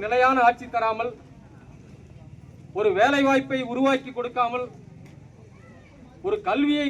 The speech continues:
கொடுக்க முடியாமல், ஒரு போலியான ஆட்சியை நடத்தி இன்றைக்கு அந்த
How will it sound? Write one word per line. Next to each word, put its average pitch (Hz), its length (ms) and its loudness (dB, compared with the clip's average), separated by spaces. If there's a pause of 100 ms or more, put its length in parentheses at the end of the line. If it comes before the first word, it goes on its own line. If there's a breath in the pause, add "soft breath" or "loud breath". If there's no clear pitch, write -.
கொடுக்க 277 320 0
முடியாமல், 254 440 2 (1800)
ஒரு 214 100 -4 (100)
போலியான 277 400 2 (180)
ஆட்சியை 277 400 0
நடத்தி 262 320 -4 (160)
இன்றைக்கு 240 320 -10
அந்த 220 120 -8